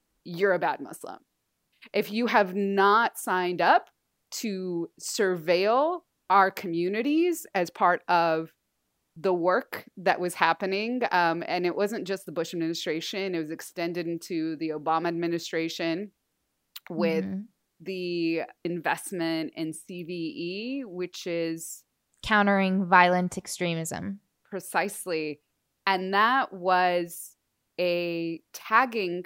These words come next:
Speaker 1: because the, the Countering Violent Extremism measure, which funneled millions of dollars into giving and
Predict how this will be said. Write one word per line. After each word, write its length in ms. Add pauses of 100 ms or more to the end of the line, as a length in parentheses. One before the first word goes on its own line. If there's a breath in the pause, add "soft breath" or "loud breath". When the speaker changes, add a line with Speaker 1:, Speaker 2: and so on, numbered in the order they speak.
(120)
Speaker 1:
because 360
the, 200 (100)
the 240
Countering 380
Violent 320
Extremism 640
measure, 440
which 400 (680)
funneled 400
millions 760
of 160
dollars 760 (480)
into 800
giving 640 (200)
and 200